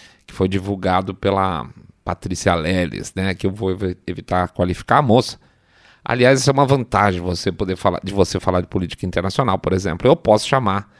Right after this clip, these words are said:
a Hillary Clinton de doente canalha, né? Que não vai acontecer nada comigo. Mas eu não posso pegar um personagem local e falar a mesma coisa. Por exemplo, a Patrícia Leres, né? Então, isso poderia ser um problema. Então, essa é uma vantagem, você poder chamar a Hillary Clinton de doente canalha.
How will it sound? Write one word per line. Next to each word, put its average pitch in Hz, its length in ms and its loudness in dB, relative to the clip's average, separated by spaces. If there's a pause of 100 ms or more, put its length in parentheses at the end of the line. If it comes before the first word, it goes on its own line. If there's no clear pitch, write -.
(280)
a 98 240 0
Hillary 95 340 2
Clinton 95 500 0
de 95 160 -4
doente 92 400 -2
canalha, 101 500 -2 (280)
né? 104 280 -8
Que - 80 -14
não 87 80 -10
vai 87 140 -4
acontecer 107 480 -2
nada 90 260 -2
comigo. 104 360 -2 (120)
Mas 110 240 -6
eu 110 60 0
não 143 100 -6
posso 104 300 0
pegar 104 220 0
um 113 120 0
personagem 107 640 0
local 98 400 2
e 95 40 2
falar 107 240 2
a - 20 -2
mesma 98 280 -2
coisa. 85 280 -10
Por 95 160 -6
exemplo, 90 340 -4
a 98 80 0
Patrícia 95 460 -4
Leres, - 320 -8
né? 95 100 -2
Então, 92 320 -4 (220)
isso - 180 -18
poderia 101 320 0
ser 113 120 -2
um 113 60 -2
problema. - 380 0
Então, 139 220 -2 (440)
essa 170 240 2
é 180 40 6
uma 165 60 2
vantagem, 139 360 2
você 127 260 -4
poder 104 240 -4
chamar 104 480 -4
a 101 240 -2
Hillary 95 300 0
Clinton 92 460 -4
de 95 120 -4
doente 92 300 -2
canalha. 95 360 -2